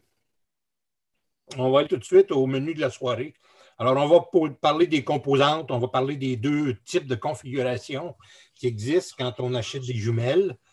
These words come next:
On va parler des matériaux, les marquages, comment interpréter ce qui est écrit sur les étiquettes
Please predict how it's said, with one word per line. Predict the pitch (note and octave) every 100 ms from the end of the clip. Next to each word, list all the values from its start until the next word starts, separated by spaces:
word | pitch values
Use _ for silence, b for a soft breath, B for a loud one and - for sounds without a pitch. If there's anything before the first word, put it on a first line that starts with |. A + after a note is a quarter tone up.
| b b b A#2+
On | C3+
va |
parler | C3+ E3+ F#3
des | F3
matériaux, | E3+ F3 D3+ D#3 D#3+ F3+ C4 _ _ _ _ _ _ _ _ _ _ _ _ C3
les | D3 D3+
marquages, | D3 E3+ - F3 F#3+ G3+ G#3 E3 -
comment | D3+ D#3
interpréter | F#3 E3+ E3 C#3 - C#3+ A#2 F#3
ce | -
qui | -
est | B2+
écrit | C3+ A2 D#3+
sur | - C3+
les | A#2+ A#2 C3+
étiquettes | - - D#3+ E3